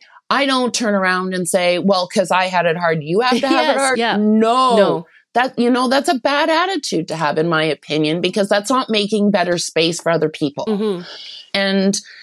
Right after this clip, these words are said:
Speaker 1: if we don't start talking about it, how are other people gonna see that there is space for them?
Speaker 2: Absolutely. And I think one of the things that I kind of wanted to end on, and this is another question I wanted to ask you, is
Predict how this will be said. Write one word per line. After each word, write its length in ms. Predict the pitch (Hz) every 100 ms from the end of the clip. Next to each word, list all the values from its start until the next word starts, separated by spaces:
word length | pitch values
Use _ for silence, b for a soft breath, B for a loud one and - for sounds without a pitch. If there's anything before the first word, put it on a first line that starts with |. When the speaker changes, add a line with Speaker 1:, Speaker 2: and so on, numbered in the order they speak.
| B B -
Speaker 1:
if 160 | 220 202
we 200 | 214 240
don't 280 | 247 247 -
start 260 | 202 247
talking 340 | 233 202 196 196
about 220 | 196 190
it, 80 | 196
how 220 | 208 269
are 100 | 277 -
other 220 | 214 226
people 260 | 233 208
gonna 180 | 208 196
see 200 | 190 208
that 160 | 190 185
there 140 | 190
is 260 | 190 208 208
space 320 | - 151 -
for 140 | - 160
them? 100 | -
Speaker 2:
Absolutely. 680 | 226 - 254 233 233 175 170
And 100 | 208
I 60 |
think 340 | 226 247 220 - B B B
one 240 | 208 233
of 80 | 254
the 60 | 247
things 340 | 220 196 190
that 100 | 202
I 60 | 185
kind 240 | 185 175
of 160 | 175 185
wanted 340 | 175 180 175
to 260 | - 175 170
end 240 | 220 311
on, 180 | 247 180
and 240 | 175 165 156
this 140 | 190
is 80 | 190
another 300 | 185 170 180
question 340 | - 170 185
I 60 | 165
wanted 240 | 165 160 160
to 120 | 175
ask 260 | 185 165 -
you, 200 | 294 214
is 200 | 175